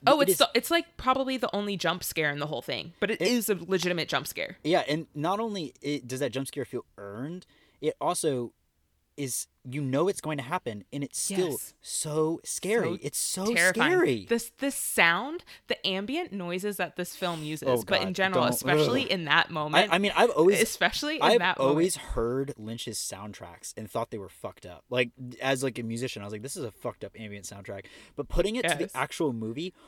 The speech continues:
Speaker 2: holy fucking
Speaker 1: Yes.
Speaker 2: shit.
Speaker 1: Yeah, it's so impactful. But that scene, just the way it devolves so quickly from reality to surrealism or to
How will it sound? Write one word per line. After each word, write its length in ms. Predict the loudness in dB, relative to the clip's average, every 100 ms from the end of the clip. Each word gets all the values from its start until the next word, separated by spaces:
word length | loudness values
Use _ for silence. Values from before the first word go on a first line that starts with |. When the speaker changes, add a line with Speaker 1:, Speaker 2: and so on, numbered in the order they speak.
| 0
Speaker 2:
holy 300 | 6 6 4
fucking 440 | -8 -12 -10 -8 -4
Speaker 1:
Yes. 240 | 0 2 2
Speaker 2:
shit. 180 | -2 -6 _ _ _ _ _ _ _ -20 _ -12
Speaker 1:
Yeah, 320 | -2 0 0 -2
it's 200 | -2 -2
so 220 | 2 2
impactful. 640 | 2 -4 -4 -6 -6 -14 -14 -16 -20 -12
But 160 | -8 -4
that 260 | -4 -4
scene, 520 | -10 -6 -4 -4 -8 -8
just 240 | -10 -6
the 80 | -6
way 500 | -6 -6 -4 -6 -8
it 240 | -10 -10 -6
devolves 840 | -6 -4 -4 -4 -6 -8 -14 -16 _ _
so 680 | -14 -10 -8 -6 -2 -2 -2
quickly 760 | -6 -10 -10 -10 -12 -12 -14 _ _ _ _ _ _
from 580 | -8 -2 -2 -2 -8 -14 -16 -12
reality 880 | -8 -6 -6 -6 -8 -10 -10 -12 -16 _ _ _ _
to 680 | -14 -10 -8 -8 -8 -8 -10 -16 -18
surrealism 1120 | -10 -8 -8 -8 -8 -6 -6 -4 -4 -4 -8 -8
or 200 | -6 -6
to 460 | -8 -10 -10 -12